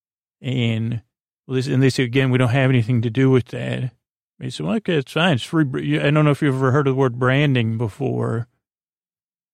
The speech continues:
Not that you probably need it. Clearly you don't. Uh, so I'll just take, I'll take it over to Cambridge and see what they think." Uh, and they'd say, then they'd say, "Sorry, Cambridge, too many syllables, uh, to make, I don't know if I can make Cambridge comma work, uh,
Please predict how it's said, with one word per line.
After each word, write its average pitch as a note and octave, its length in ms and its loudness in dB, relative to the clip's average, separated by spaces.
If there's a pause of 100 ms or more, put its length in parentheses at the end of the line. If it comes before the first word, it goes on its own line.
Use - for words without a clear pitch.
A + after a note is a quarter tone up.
(120)
Not C3 280 -2
that B2 160 2
you A#2+ 100 -2
probably A#2+ 400 0
need C3+ 300 2
it. A#2+ 280 -2
Clearly C#3 480 2
you A#2+ 140 -4
don't. B2 420 0
Uh, B2+ 440 -2 (360)
so - 140 -6
I'll C#3+ 80 0
just C#3 180 -8
take, C#3+ 220 0
I'll C#3 120 0
take C#3+ 200 -2
it C#3+ 80 2
over C#3 160 2
to B2+ 80 -4
Cambridge B2+ 500 -2
and B2+ 100 -4
see - 140 -10
what B2+ 140 -6
they B2+ 180 -4
think." A#2+ 400 -8
Uh, B2 320 -4 (1500)
and B2 100 -6
they'd B2+ 100 -6
say, A#2+ 200 -4
then B2 180 0
they'd C3 180 2
say, B2 240 -2
"Sorry, C#3+ 300 0
Cambridge, A#2 560 -2
too E3 160 -2
many C#3+ 180 4
syllables, B2 800 0
uh, A#2+ 260 0
to - 100 -10
make, B2+ 300 0
I C3+ 120 0
don't C#3 120 4
know C#3 80 4
if C3 100 -2
I C3+ 80 2
can C3 140 -2
make C3+ 160 0
Cambridge C3 480 0
comma B2+ 320 0
work, B2 460 0
uh, A#2+ 320 -2